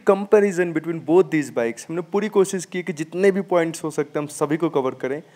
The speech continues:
but still अगर आपके दिमाग में कोई भी कन्फ्यूजन है दोनों बाइक को लेकर या कोई भी और भी क्वेश्चंस है आपके, you can ask me that in the comment section। इस वीडियो को यहाँ तक देखने के लिए आपका बहुत बहुत धन्यवाद। चैनल को सब्सक्राइब कर लीजिए अगर आपको वीडियो पसंद आया, वीडियो को लाइक कर दीजिए।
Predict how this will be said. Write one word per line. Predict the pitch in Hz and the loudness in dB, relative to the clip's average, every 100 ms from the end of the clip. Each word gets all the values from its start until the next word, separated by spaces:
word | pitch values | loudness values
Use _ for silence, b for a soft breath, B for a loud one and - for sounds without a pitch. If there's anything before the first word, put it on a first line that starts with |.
| B B - | B B -4
but | 156 170 | -2 0
still | 185 - 226 208 | -4 -4 0 2
अगर | 156 151 | 4 4
आपके | 147 147 | 2 0
दिमाग | 147 156 151 | -4 -2 -2
में | 156 | -2
कोई | 151 156 | -2 -2
भी | 160 | -2
कन्फ्यूजन | 156 147 135 143 139 | -2 -4 -2 -4 -2
है | 135 | -2
दोनों | 131 135 135 | -2 -2 2
बाइक | 127 123 | 2 2
को | 131 | -2
लेकर | 117 107 117 - | -2 -4 -8 -8
या | 165 | -8
कोई | 165 170 | 0 0
भी | 175 185 | 2 2
और | 147 | 2
भी | 165 | 0
क्वेश्चंस | 156 139 - 139 135 | -2 -4 -4 -6 -6
है | 117 | -6
आपके, | 113 - 123 b b b - | -8 -12 -16 b b b -8
you | - | -2
can | 170 143 135 | 2 4 2
ask | - | -2
me | 147 131 | -4 0
that | 127 127 | 0 -2
in | 131 | -6
the | 131 123 | -6 -6
comment | 110 110 - | -8 -10 -12
section। | 110 - 117 139 b b b b - | -14 -14 -16 -18 b b b b -6
इस | 165 151 | -6 -4
वीडियो | 156 156 | -2 -2
को | 147 | 0
यहाँ | 147 143 | 2 2
तक | 139 | 0
देखने | 127 139 139 143 123 | 0 -2 -2 -6 -6
के | 123 | -2
लिए | 120 | -2
आपका | 117 113 | -2 -4
बहुत | 110 113 113 | -4 -8 -2
बहुत | 120 117 | -2 -2
धन्यवाद। | 120 120 139 | -6 -4 -6
चैनल | - 123 120 | -4 -6 -6
को | 120 120 | -8 -10
सब्सक्राइब | 120 - - 135 | -10 -10 -4 -4
कर | 131 139 | -2 -4
लीजिए | 135 135 143 | -4 -4 -4
अगर | 139 | -2
आपको | 131 127 131 | -4 -4 -6
वीडियो | 123 131 | -4 -4
पसंद | 127 120 127 120 | -4 -6 -6 -4
आया, | 131 139 | -2 -2
वीडियो | 113 113 113 | -4 -4 -6
को | 113 | -4
लाइक | 117 123 | -2 -2
कर | 139 | -4
दीजिए। | 127 131 127 139 | -4 -6 -4 -6